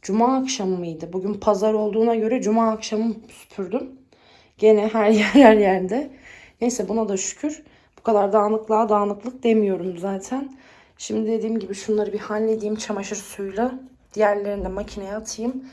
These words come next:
En azından bir posta çamaşırım bitmiş olsun. Şimdi lekeli şeyleri de ayarladım.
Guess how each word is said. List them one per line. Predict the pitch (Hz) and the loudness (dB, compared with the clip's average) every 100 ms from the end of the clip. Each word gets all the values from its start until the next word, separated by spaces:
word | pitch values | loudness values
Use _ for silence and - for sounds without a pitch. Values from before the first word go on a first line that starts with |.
| - _ - | -20 _ -6
En | 226 | -2
azından | 208 202 220 214 | 0 0 -2 -2
bir | 214 | -6
posta | 196 196 190 | -8 -6 -8
çamaşırım | - 202 190 214 233 | -4 -4 -4 -2 -2
bitmiş | 190 - 170 170 | -4 -8 -12 -12
olsun. | 165 220 | -12 -12
Şimdi | 202 202 | -12 -10
lekeli | 196 190 208 190 | -10 -10 -10 -10
şeyleri | 190 202 190 202 185 | -8 -8 -8 -8 -10
de | |
ayarladım. | 165 180 196 196 190 180 165 196 | -10 -8 -6 -4 -6 -8 -8 -10